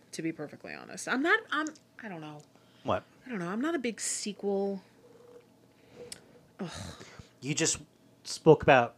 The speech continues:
Speaker 2: the first, like, five sequels of Texas Chainsaw
Speaker 1: I was
Speaker 2: Massacre.
Speaker 1: gonna say, like, I, I,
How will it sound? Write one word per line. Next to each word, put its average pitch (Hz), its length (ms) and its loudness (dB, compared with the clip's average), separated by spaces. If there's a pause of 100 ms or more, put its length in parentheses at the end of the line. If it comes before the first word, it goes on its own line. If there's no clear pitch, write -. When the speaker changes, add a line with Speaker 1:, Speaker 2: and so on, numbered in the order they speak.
Speaker 2:
the 120 80 -4
first, 117 420 -2
like, 117 140 -2
five 110 360 4
sequels 107 440 -8
of - 100 -14
Texas - 300 -12
Chainsaw - 300 -14
Speaker 1:
I 269 120 4
was 269 140 2
Speaker 2:
Massacre. 254 120 0
Speaker 1:
gonna 247 120 2
say, 175 280 2
like, 180 360 0
I, 220 640 4
I, 233 80 4